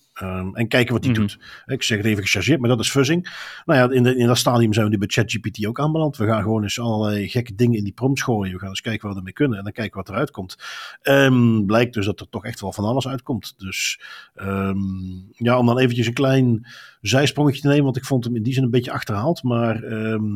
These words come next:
Speaker 1: vanuit Nederland heb je nu het, eh, Digital Trust Center. Eh, en die hebben dan samen met de politie hebben die een berichtje naar buiten gebracht waarin ze nog eens aanhaalden. Dat was geloof ik vandaag.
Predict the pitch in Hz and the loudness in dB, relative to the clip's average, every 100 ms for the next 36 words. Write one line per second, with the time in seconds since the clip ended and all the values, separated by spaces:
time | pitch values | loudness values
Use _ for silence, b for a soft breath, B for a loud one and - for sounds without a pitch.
0 | 104 104 104 107 127 120 120 117 113 107 | -6 -8 -6 -2 0 0 -4 -4 -4 -4
1 | - 104 95 127 110 104 - 160 - - | -6 -10 -4 -2 -2 -4 -4 -2 0 2
2 | 170 - 180 - - 117 107 110 104 101 | 2 0 -4 -6 -18 -14 -12 -8 -6 -4
3 | 107 - - 113 113 110 - 95 - 107 | -6 -6 -8 -6 -4 -6 -8 -20 -8 -4
4 | 139 - 131 104 104 101 131 - 123 113 | -2 -2 -2 -4 -6 -4 -4 -2 -4 -2
5 | 117 113 101 113 - - B B B 107 | -4 -6 -12 -12 -14 -18 B B B -2
6 | 110 104 107 104 104 113 110 120 110 127 | 0 0 -2 -2 -4 -2 0 0 -2 -4
7 | - 123 107 - 104 107 127 - | -4 -6 -6 -6 -6 -4 -4 -8